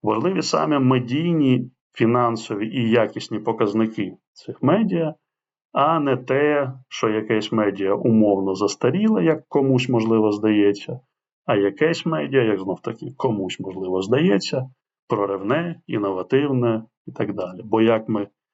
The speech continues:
з'ясували на самому початку цієї презентації, немає проривних і інновативних медіа, бо всі медіа, як тільки з'являються, вони відразу помирають. А точніше, якщо бути серйозним, вони не помирають, вони еволюціонують.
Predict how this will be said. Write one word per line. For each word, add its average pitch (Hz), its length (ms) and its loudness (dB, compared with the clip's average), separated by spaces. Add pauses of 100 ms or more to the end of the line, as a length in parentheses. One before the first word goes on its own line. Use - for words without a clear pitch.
(160)
з'ясували 104 720 2
на 110 120 0
самому 113 440 -2
початку 110 460 -2
цієї 127 320 2
презентації, 190 800 0
немає 180 520 4
проривних 104 680 0
і 208 40 -6
інновативних 104 880 0
медіа, 101 460 -2 (400)
бо 107 80 2
всі 120 240 0
медіа, 104 440 2
як 98 140 -2
тільки - 340 -4
з'являються, 131 760 0 (400)
вони - 240 0
відразу 113 640 2 (120)
помирають. 98 680 -2 (960)
А 156 120 0
точніше, 202 760 2
якщо 110 280 0
бути 101 220 -2
серйозним, 151 600 2
вони 113 200 4
не 113 100 4
помирають, 120 640 0
вони 113 360 -2
еволюціонують. - 1000 -4